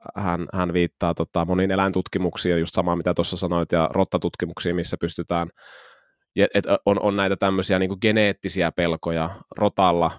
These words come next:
pahin kissanhaju, se on <laughs> se kissanhaju, ja sulla menee heti amygdalaa pelkokeskus päälle, ja se valtaa sun, heti tulee pysähdys, että hetkinen, missä on kissa, ja nyt, nyt pitää olla valppaana.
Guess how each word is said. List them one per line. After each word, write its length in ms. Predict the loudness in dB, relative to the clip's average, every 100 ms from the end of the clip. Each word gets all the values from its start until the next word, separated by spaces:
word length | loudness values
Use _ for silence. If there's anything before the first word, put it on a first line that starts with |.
| _
pahin 380 | -2 0 -2 -4 -10
kissanhaju, 680 | -6 -4 -2 -2 -2 -4 -6 -12
se 160 | -12 -8
on 120 | -6 -6 -8
<laughs> 60 |
se 160 | -6 -8 -10 -10
kissanhaju, 680 | -2 0 2 2 2 2 -2 0
ja 200 | 0 0
sulla 320 | 0 2 2 0
menee 240 | -2 2 2
heti 300 | 2 0 -2 _ _ -2
amygdalaa 520 | 2 2 0 2 2
pelkokeskus 580 | 2 0 0 -4 -6 -10 -2
päälle, 400 | 0 0 0 0
ja 220 | 2 0
se 120 | 0
valtaa 360 | 2 2 2 0
sun, 220 | -2 -8 -10 -10
heti 160 | -8 -6
tulee 220 | -6 -8
pysähdys, 380 | -6 -6 -6 -4
että 120 | -6
hetkinen, 300 | -2 -2 -4 -4
missä 240 | -4 -2
on 60 | -4
kissa, 300 | -6 -6 -8 -12 -4
ja 160 | -4 -2
nyt, 180 | -2 -2 -4
nyt 140 | -8 -6
pitää 180 | -6
olla 120 | -6 -6
valppaana. 440 | -8 -8 -8 -8